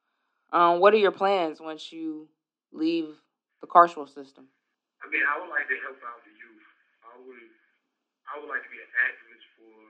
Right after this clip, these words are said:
Speaker 2: the generation that's so messed up that, that lack opportunity, that lack that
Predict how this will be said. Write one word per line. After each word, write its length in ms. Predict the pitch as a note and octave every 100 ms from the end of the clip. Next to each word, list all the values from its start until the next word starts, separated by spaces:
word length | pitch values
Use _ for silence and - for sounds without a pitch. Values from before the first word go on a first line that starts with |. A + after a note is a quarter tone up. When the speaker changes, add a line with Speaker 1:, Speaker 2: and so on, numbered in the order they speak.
| G#2 F#2+ G#2+
Speaker 2:
the 80 | G#2+
generation 760 | - B2 A2+ G#2 A#2 A#2+ A2+ A2
that's 280 | G#2+ G#2 G2+ _ _ _ _ _ - -
so 160 | C3+
messed 540 | C3+ A#2+ B2 A#2+ - _ B2
up 100 | A#2 _
that, 300 | A2+ A2+ G2+ G2+ _ _ _ _ _ _ A2+
that 140 | A2 G#2
lack 200 | C3 C#3 A2+
opportunity, 760 | A2+ - _ B2+ B2 A#2 G#2+ _ _ _ _ _ _ _
that 160 | A2+ G#2+
lack 160 | A2+ -
that 180 | A2+